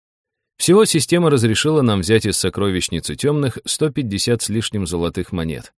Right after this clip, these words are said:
Как мне потом объяснил Тонор, это был всего лишь некий процент от общей суммы казны. Таковы правила. Та же история и с кошельком побежденного тобой игрока. Нельзя забрать все его деньги, только определенный процент от общей суммы.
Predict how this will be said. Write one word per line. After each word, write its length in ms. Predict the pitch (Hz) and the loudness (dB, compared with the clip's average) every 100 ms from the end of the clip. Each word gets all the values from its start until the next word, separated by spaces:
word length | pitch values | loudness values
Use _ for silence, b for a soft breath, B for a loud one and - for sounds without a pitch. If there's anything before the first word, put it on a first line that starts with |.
| _ _ _ | _ _ _
Как 220 | - 98 98 | -2 -2 0
мне 120 | 92 | 0
потом 300 | 92 95 92 | 0 0 0
объяснил 480 | 78 82 - 87 78 | -2 -4 -4 -4 -4
Тонор, 420 | 73 80 113 117 _ _ _ - | -4 -2 0 -2 _ _ _ -4
это 220 | 185 156 | 0 0
был 200 | 135 139 | 2 0
всего 380 | - 127 123 147 | 2 0 4 4
лишь 260 | 127 - - | 4 0 -2
некий 380 | 113 131 123 110 | 0 2 0 -2
процент 420 | 107 95 120 104 | -2 0 0 0
от 160 | 92 | 0
общей 240 | 101 85 87 | -4 -6 -8
суммы 320 | - 95 85 | -6 -4 -4
казны. 460 | - 78 87 87 - _ _ | -4 -4 -2 -4 -6 _ _
Таковы 360 | - - 175 185 | -12 -2 0 0
правила. 460 | 156 156 107 - - _ _ _ | 0 0 -2 -4 -12 _ _ _
Та 220 | - 101 | 0 2
же 140 | 107 107 | 4 0
история 420 | - 110 107 101 | 2 2 4 2
и 160 | - 95 | 0 -6
с 80 | |
кошельком 480 | - 92 92 87 104 | -4 -4 -4 -2 -2
побежденного 680 | 95 87 80 78 101 90 85 | -2 -2 -2 0 0 0 -2
тобой 300 | 82 85 90 | -2 -2 -2
игрока. 460 | 85 78 - 90 - _ _ _ - | -2 -2 0 0 -2 _ _ _ -2
Нельзя 400 | 98 104 135 117 | 0 2 2 2
забрать 360 | 98 98 98 | 2 0 -2
все 200 | - 101 | -2 -2
его 160 | 90 87 | 0 0
деньги, 460 | 92 110 92 80 - _ - | 0 0 0 -2 -4 _ -2
только 280 | 156 123 | 0 2
определенный 580 | 135 101 95 104 107 90 | 0 0 -2 0 0 0
процент 400 | 78 76 - 117 | -4 -6 -4 -4
от 140 | 85 80 | -4 -8
общей 240 | - 76 | -10 -8
суммы. 420 | - - 50 - | -10 -12 -14 -18